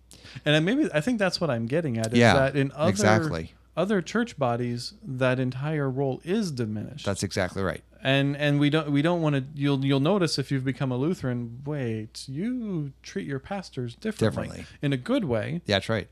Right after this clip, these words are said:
Speaker 1: Um, but it also brings with it issues. Sometimes
Speaker 2: Right.
Speaker 1: we go too far
Speaker 2: Right. And, you,
Speaker 1: <laughs>
Speaker 2: and
Speaker 1: with how
Speaker 2: exactly.
Speaker 1: we do
Speaker 2: We don't
Speaker 1: that.
Speaker 2: wanna worship our pastor because, remember, your pastor's job is to serve.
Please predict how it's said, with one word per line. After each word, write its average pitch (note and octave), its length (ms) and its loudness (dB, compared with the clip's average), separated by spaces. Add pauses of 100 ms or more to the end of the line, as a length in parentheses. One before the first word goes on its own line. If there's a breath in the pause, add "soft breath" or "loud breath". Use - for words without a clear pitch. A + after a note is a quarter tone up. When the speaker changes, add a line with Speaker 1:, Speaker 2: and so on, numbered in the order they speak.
(100)
Speaker 1:
Um, C3+ 420 0 (360)
but E3 340 6 (380)
it C#3 140 0
also C3 240 0
brings A#2+ 240 -2
with A2+ 180 -6
it A2+ 160 -6 (300)
issues. D3 360 -6
Sometimes B2 360 -6
Speaker 2:
Right. C3+ 180 8
Speaker 1:
we C#3 60 -6
go D#3+ 260 0 (160)
too F4+ 240 4
far B2 380 0
Speaker 2:
Right. B2+ 180 4 (160)
And, A#2+ 160 8
you, D#3 80 8
Speaker 1:
<laughs> F3 80 8
Speaker 2:
and - 100 6
Speaker 1:
with E3+ 140 6
how D3+ 140 8
Speaker 2:
exactly. D3 80 6
Speaker 1:
we C#3 80 2
do C3 160 2
Speaker 2:
We C3+ 60 8
don't D3 100 10
Speaker 1:
that. C#3 100 6
Speaker 2:
wanna A#2 80 6
worship C#3+ 220 4
our G2+ 80 2
pastor F2+ 300 -2
because, G#2+ 300 -2
remember, B2 480 0
your A2+ 140 -2
pastor's A#2+ 480 2
job G#2 260 -2
is F2 120 -6
to - 100 -8
serve. D#2 640 -4